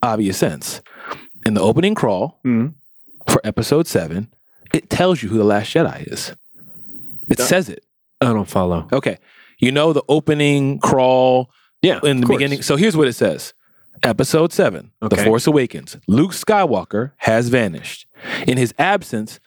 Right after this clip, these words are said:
Speaker 1: the sinister First Order has risen from their a-, from the ashes of the Empire and will not rest until Skywalker,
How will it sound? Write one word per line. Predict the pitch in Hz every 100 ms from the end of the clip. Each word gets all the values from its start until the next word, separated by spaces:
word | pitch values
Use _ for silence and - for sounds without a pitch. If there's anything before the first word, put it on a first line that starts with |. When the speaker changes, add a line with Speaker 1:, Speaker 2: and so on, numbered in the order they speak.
| _
Speaker 1:
the | -
sinister | 117 - 190 185 151
First | - 170 185 -
Order | 156 123 117 131
has | - 120 104
risen | 156 127 107 107
from | - 123 113
their | 113 117
a-, | 143 -
from | - 117
the | 113 117
ashes | 147 165 - 92 - - - -
of | 117 113
the | 143
Empire | 190 160 98 78 82 - -
and | 135 120
will | 113
not | 131 175
rest | - 147 123 -
until | 120 - 110 104 131
Skywalker, | - - 220 190 113 92 - 117